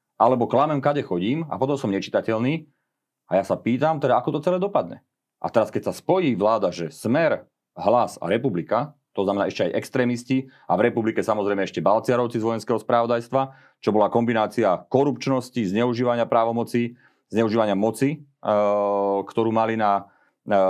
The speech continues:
vo vojenskom spravodajstve voči opozícii, tak táto zmeska bude vládnuť. A toto naozaj si napríklad také K D H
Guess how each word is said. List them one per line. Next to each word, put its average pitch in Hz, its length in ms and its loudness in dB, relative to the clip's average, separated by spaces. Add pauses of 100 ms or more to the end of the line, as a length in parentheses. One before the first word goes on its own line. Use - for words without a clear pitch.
(160)
vo 107 160 0
vojenskom 113 240 -4
spravodajstve 107 480 0
voči 104 240 -2
opozícii, 98 640 -2 (560)
tak - 320 -2
táto 131 400 2
zmeska 123 720 -2
bude 101 160 0
vládnuť. 90 560 -4 (1200)
A - 80 -2
toto 110 240 0
naozaj 110 300 2
si 110 80 0
napríklad 107 260 0
také 107 160 -4
K 101 220 0
D - 20 2
H 107 80 -2